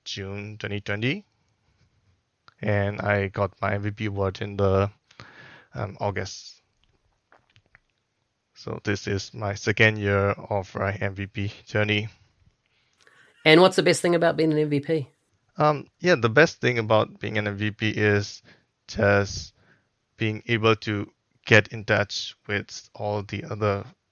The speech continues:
Speaker 1: M V P family members. So it, they are really friendly and really welcome into this, their community, and it was really good. It was the best thing about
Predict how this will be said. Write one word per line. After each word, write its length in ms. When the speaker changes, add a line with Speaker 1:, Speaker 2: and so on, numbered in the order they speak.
Speaker 1:
M 140
V 100
P 580
family 580
members. 600
So 200
it, 220
they 100
are 100
really 280
friendly 680
and 440
really 180
welcome 680
into 240
this, 400
their 200
community, 640
and 320
it 60
was 300
really 240
good. 200
It 100
was 160
the 80
best 300
thing 180
about 420